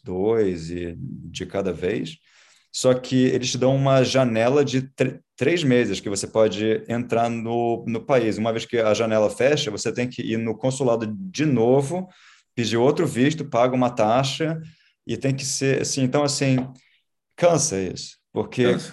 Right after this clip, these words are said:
Speaker 2: cansa.
Speaker 1: eu, eu ficava indo pro, pro Brasil, cada vez que eu ia, eu ficava lá, sei lá, duas semanas, e um, um, uma se-, eu, assim, assim que chegava, eu tinha que ir no consulado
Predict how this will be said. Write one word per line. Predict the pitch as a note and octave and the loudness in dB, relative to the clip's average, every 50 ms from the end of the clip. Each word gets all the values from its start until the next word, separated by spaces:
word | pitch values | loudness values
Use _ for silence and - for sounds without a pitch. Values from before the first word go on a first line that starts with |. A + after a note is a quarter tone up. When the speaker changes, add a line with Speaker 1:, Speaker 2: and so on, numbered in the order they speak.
| - - | -16 -14
Speaker 2:
cansa. | - F2 E2+ D#2+ - - - | -12 -10 -10 -10 -10 -6 -2
Speaker 1:
eu, | A2+ A#2+ A2+ | -2 0 0
eu | - A#2+ B2+ | 0 0 0
ficava | B2 - B2+ C3+ C#3 C3 C3 | -2 -2 0 2 2 4 4
indo | C3+ C3+ C#3 C#3 C#3 C3+ | 4 2 2 0 0 -2
pro, | C#3 C#3 C3+ C3 B2+ B2+ B2+ B2 A#2+ | 0 2 2 4 4 4 4 2 2
pro | A#2+ B2+ B2+ | 2 0 2
Brasil, | B2+ C3+ B2 G2+ G2 A2+ C#3 D#3 D#3 | 4 4 4 2 2 0 0 0 0
cada | D#3 D3+ D3 D3 | 2 0 2 2
vez | D3 D3+ D3+ D3 | 2 0 0 -2
que | - - D#3 | -2 0 2
eu | D3+ C#3+ B2+ A#2 | 2 4 4 2
ia, | A2+ A2 | 2 0
eu | |
ficava | A2 - - A#2+ A#2 A#2 A2 A2 | -2 0 0 0 0 0 0 0
lá, | G#2 G#2+ A2 G#2+ | 2 2 2 2
sei | - - A2 | 2 2 2
lá, | G#2 G2+ | 2 0
duas | G2+ G#2 B2 C3 B2+ | 0 0 0 0 2
semanas, | B2+ - B2 G#2+ G#2 G#2+ B2 C#3 C#3+ D3+ C#3+ C3 - | 0 0 0 0 0 2 2 2 2 0 0 0 0
e | B2 B2 B2 | 2 4 4
um, | B2 B2+ B2 - | 4 2 0 -2
um, | A2+ A#2+ - - | -4 -4 -4 -2
uma | A#2+ C#3 C#3 | 0 0 0
se-, | C3+ - - | 0 2 2
eu, | A#2 A2+ - A#2+ | 2 2 4 2
assim, | A2+ A#2 - - - - E3+ E3+ E3 - | 2 2 2 0 -2 -2 -2 -4 -6 -4
assim | - - - E3+ | -4 -4 -4 -4
que | D#3+ - | -4 -4
chegava, | - F3 C3+ C3+ C3+ C3+ B2 A#2 | -4 0 4 4 6 6 6 4
eu | A2+ | 2
tinha | A2 - C3 | 2 0 -2
que | B2 B2+ C3 | 0 0 0
ir | B2+ | 2
no | B2 B2 B2 B2 | 2 2 2 0
consulado | - - C3 C3 C3 - C3 A#2 G#2+ A2+ B2+ C#3 C#3+ D3 E3 F3 E3+ D#3+ | 0 0 0 0 0 0 0 2 2 4 4 4 4 2 0 -4 -6 -8